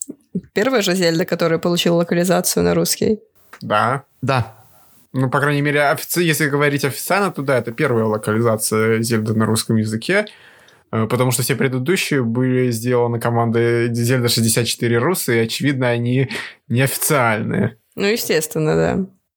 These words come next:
Speaker 3: Breath of the Wild была прям прорывной игрой, бесконечные десятки, все ее обожали, я тоже ее очень полюбил, я просто приходил каждый день, играл на Wii U там у себя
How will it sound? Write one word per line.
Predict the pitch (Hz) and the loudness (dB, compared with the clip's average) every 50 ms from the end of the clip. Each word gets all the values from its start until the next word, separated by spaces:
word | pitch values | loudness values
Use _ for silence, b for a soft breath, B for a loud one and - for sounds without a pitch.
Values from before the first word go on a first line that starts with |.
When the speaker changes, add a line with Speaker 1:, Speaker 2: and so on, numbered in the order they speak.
| _ - | _ -10
Speaker 3:
Breath | 117 - 156 185 185 | -4 -2 -2 0 0
of | 190 156 135 | 0 0 0
the | 151 135 | -2 0
Wild | 147 170 214 214 | 0 0 0 0
была | 160 135 143 143 | 0 0 -2 -2
прям | - - 135 120 107 | 0 0 -2 -2 -2
прорывной | - 123 131 139 151 156 165 170 170 156 135 | 0 0 0 0 0 0 -2 0 0 2 2
игрой, | 131 113 127 123 135 165 208 226 220 - | 0 0 0 0 2 2 0 -2 -2 -6
бесконечные | - - 58 65 67 - 131 117 117 113 120 139 127 - - 147 156 165 151 - - 135 127 120 | -6 -6 -6 -6 -2 0 0 2 2 2 2 0 0 0 0 2 2 2 2 0 0 0 0 0
десятки, | 113 113 120 110 - 143 143 185 - - - 143 131 123 - - - _ _ _ - B B B B B B B | 0 -2 -2 -2 0 0 0 0 -2 -4 -2 0 0 0 0 -2 -10 _ _ _ -20 B B B B B B B
все | - - - 147 151 143 | -6 -4 -2 0 0 0
ее | 135 131 131 | 2 0 0
обожали, | 117 113 135 127 117 135 143 170 190 180 165 | 0 0 -2 0 0 0 0 0 0 0 -2
я | 151 131 120 135 127 | -4 -2 -2 -2 -2
тоже | - - 139 135 127 113 120 120 | 0 0 0 0 0 0 0 0
ее | 123 120 120 120 107 | 0 2 0 0 0
очень | 107 98 117 123 - - 117 107 | 0 0 0 0 0 -2 -2 -2
полюбил, | 110 123 123 123 120 110 123 160 170 | 0 0 0 0 0 0 0 0 0
я | 156 127 117 113 113 107 104 104 110 - _ _ _ _ _ | 0 0 0 0 -2 -2 -6 -8 -10 -14 _ _ _ _ _
просто | 127 127 120 - - 120 110 113 - _ _ | -2 -2 -2 -2 -2 -4 -4 -4 -8 _ _
приходил | - 131 127 - 147 139 151 143 | -4 -2 0 -2 -2 -2 -2 -4
каждый | - 147 139 139 131 117 127 | -2 -2 -2 -2 0 -2 -4
день, | 123 117 131 127 123 117 110 85 113 | -2 0 0 0 2 0 -2 -2 -4
играл | 113 127 131 131 123 120 | -4 -2 -2 -2 -2 -2
на | 113 117 117 | -2 -2 -2
Wii | 117 - 120 120 123 120 | 0 0 0 0 0 0
U | 117 | 0
там | - 120 110 110 | -2 -2 0 0
у | 110 | 0
себя | - - 110 104 110 107 95 | -2 -2 -2 0 0 0 -2